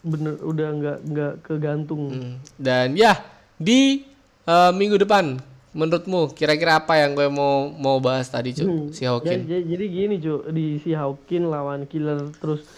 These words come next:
Speaker 1: berhubungan sama Kid sama Lau ini
Speaker 2: Lau.
Speaker 1: tadi, menurutku, eh, mereka kan hadapan-hadapan sama Big Mom nih. Nah, si Lau kan dulu juga pernah ke gini kan, voodoo, pernah ke pot, ke ambil voodoo-nya kan sama Hawkin.
Speaker 2: Iya,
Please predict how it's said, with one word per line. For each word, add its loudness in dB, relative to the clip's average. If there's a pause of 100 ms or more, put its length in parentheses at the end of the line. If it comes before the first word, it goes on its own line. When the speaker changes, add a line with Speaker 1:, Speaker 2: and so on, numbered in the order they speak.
(160)
Speaker 1:
berhubungan -2
sama -4 (340)
Kid -8
sama -6 (600)
Lau -4
ini -6
Speaker 2:
Lau. -4
Speaker 1:
tadi, -6 (480)
menurutku, -4 (460)
eh, -4 (440)
mereka 0
kan -4
hadapan-hadapan -4
sama -4
Big -4
Mom -4
nih. -4 (240)
Nah, -6 (880)
si -2
Lau -2
kan -4
dulu -2
juga -2
pernah -6
ke -6 (240)
gini 0
kan, -6 (160)
voodoo, -2
pernah -6
ke -4
pot, -10
ke -6
ambil -4
voodoo-nya -2
kan -4
sama -6
Hawkin. -4
Speaker 2:
Iya, 4